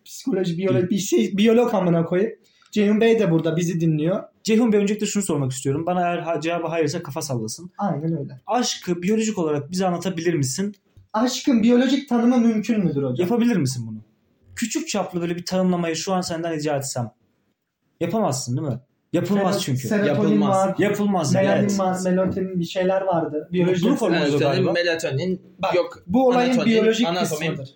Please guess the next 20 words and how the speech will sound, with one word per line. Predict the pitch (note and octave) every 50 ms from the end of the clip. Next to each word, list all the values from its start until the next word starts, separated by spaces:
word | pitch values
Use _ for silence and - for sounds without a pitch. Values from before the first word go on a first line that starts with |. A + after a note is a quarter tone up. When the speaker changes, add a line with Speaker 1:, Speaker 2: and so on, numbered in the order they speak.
| _ _
Speaker 2:
Evet. | -
Speaker 1:
Bu | G3 G#3+
olayın | A3 G#3+ G#3 G#3 G#3 G#3
biyolojik | G3+ F#3+ F3+ F#3 F#3 F3+ G#3 - _
kısmıdır. | - F#3 E3 - - D#3+ D#3 D#3 F#3 A3 - - _ _ _ _ _ -
Ama | F#3+ G3 A3+ A#3
geriye | A3+ G3+ G#3+ A3 A#3 A#3+ B3
kalan | - - A#3 A3 G#3 F#3+ F3
duygusal | F#3+ G3 E3+ G3 F#3+ - A#3+ A#3
süreçte | A3+ - - G3 G#3 G#3 G3+ - A#3+ G3+ -
Abdul'un | F#3 F#3 F#3 - - G3+ G3+ A3 A3
dediklerine | G3+ F3+ E3 E3+ - _ F3 E3+ F3+ G3 F#3+ - _ _ _ _ _
birebir | F#3 F#3+ F#3+ G3 F#3 A3+ A3
katılırım. | - - F#3 E3 - G3 F#3 E3+ C#3 C3 B2+ - _ - - - _ _ _
Aslında | F#3 F#3+ F#3 - - A#3 A#3+ B3
senin | A#3 - - A#3+ A#3 B3 A3
karşında | - - G#3 G3+ G3+ G3 - A3+ A3+ A#3+ A#3
görmek | F#3+ E3+ G3 F#3+ F#3+ G3+ A3 A#3+ A3+ - _
istediğin | F#3+ E3 - - - G3+ E3+ F#3 A3 G#3+ G#3+
kişiyi | - - G#3 F#3 - - A3 F#3 F3+ G3 A#3+ - -